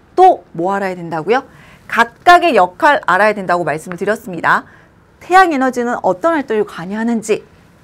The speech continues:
지구 내부 에너지는 어떤 활동에 관여하는지, 또 조력 에너지는 어떤 활동에 관여하는지에 대해서 정리할 수 있어야 돼요. 완전, 완전 중요해요. 자, 그 다음에는 선생님 뭐라고 했죠? 음, 요렇게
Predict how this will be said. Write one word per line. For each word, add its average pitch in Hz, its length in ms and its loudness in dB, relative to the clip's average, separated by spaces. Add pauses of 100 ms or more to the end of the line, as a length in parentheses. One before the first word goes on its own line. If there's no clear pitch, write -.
(200)
지구 180 280 -10
내부 185 400 0
에너지는 302 400 -2
어떤 165 220 -6
활동에 175 340 -10
관여하는지, 185 760 -12 (360)
또 262 220 0 (400)
조력 196 440 -4
에너지는 185 480 -8
어떤 185 320 -12
활동에 175 320 -14 (100)
관여하는지에 190 800 -10
대해서 156 380 -6 (160)
정리할 208 520 -6
수 339 120 -8
있어야 165 340 -8
돼요. - 200 -18 (120)
완전, 214 240 -2
완전 190 220 -6
중요해요. 180 640 -2 (540)
자, 247 120 6
그 247 120 -4
다음에는 339 320 6
선생님 320 220 0
뭐라고 254 300 4
했죠? 226 200 -2 (100)
음, 247 380 -2
요렇게 180 800 0